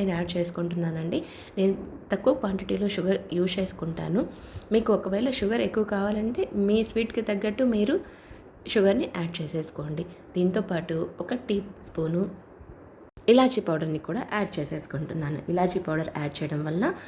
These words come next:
పాయసంకి ఫ్లేవర్ బాగుంటుంది. బాగా చిన్న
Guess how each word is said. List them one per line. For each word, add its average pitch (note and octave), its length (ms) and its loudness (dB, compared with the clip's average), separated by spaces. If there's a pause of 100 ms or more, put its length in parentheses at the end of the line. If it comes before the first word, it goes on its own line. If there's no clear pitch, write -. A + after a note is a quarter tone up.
(260)
పాయసంకి F3+ 640 2 (340)
ఫ్లేవర్ G3+ 440 2
బాగుంటుంది. D#3 560 0 (440)
బాగా F3+ 240 6 (640)
చిన్న C4 180 4